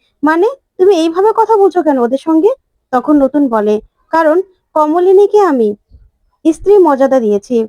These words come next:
এখানে কমলিনীর আর আমার ম্যারেজ সার্টিফিকেটেই সই করা হয়েছে।"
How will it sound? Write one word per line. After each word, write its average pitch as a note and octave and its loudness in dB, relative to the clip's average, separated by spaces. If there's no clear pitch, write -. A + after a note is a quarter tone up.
এখানে B3 0
কমলিনীর D#4+ 2
আর D4 2
আমার G#3+ -2
ম্যারেজ B3+ -2
সার্টিফিকেটেই E4 -2
সই C#4 0
করা A#3+ -2
হয়েছে।" A3 -4